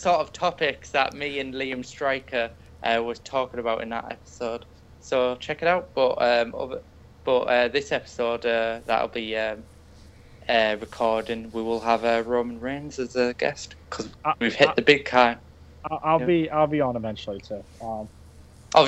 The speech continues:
Speaker 2: speak-,
Speaker 1: obviously.
Speaker 2: speaking of big
Speaker 1: Yeah.
Speaker 2: time, um, <laughs>
Speaker 1: Speaking of
Speaker 2: yeah, speaking, speaking of the big dog,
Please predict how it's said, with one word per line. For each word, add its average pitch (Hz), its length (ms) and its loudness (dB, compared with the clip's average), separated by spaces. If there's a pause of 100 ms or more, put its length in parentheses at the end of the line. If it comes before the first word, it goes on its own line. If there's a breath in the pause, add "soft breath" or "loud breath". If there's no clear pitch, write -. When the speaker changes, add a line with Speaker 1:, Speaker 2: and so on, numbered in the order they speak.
Speaker 2:
speak-, 147 60 2
Speaker 1:
obviously. 135 600 2
Speaker 2:
speaking 196 300 8
of 151 60 6
big 151 140 6
Speaker 1:
Yeah. 127 100 8
Speaker 2:
time, 120 220 4 (400)
um, 170 320 10
<laughs> - 0 -
Speaker 1:
Speaking 185 460 8
of - 280 -10
Speaker 2:
yeah, 139 140 2
speaking, 160 500 6
speaking 175 320 6
of 147 60 6
the 139 60 4
big 127 200 2
dog, 117 240 4